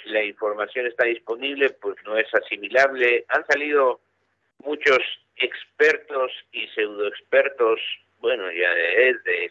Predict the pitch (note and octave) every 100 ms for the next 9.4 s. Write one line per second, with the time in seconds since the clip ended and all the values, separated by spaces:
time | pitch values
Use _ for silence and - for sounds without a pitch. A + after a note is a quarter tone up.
0 | - G2 F#2+ G2+ F#2 G2+ G2+ G#2 A2 A2
1 | F#2+ F#2 - F#2+ G#2+ G2+ - G2+ G2+ G2+
2 | G2+ E2+ _ _ - - - - _ _
3 | G2 G2+ G#2+ A2+ A2+ G#2 A2 A#2 A2 G#2+
4 | G2+ - G#2 G2 G2 A2+ A2+ - A2+ A2+
5 | B2 A#2 B2+ C#3 C3+ C3+ - C#3+ - F#3
6 | F3+ D#3+ D3 C3 A#2+ A2 - _ _ _
7 | _ _ _ B2 B2 B2 B2 B2 D3 D3
8 | C#3 A#2+ - C#3+ C#3+ C#3 - A#2+ A#2 -
9 | A#2+ A#2+ C3 C3+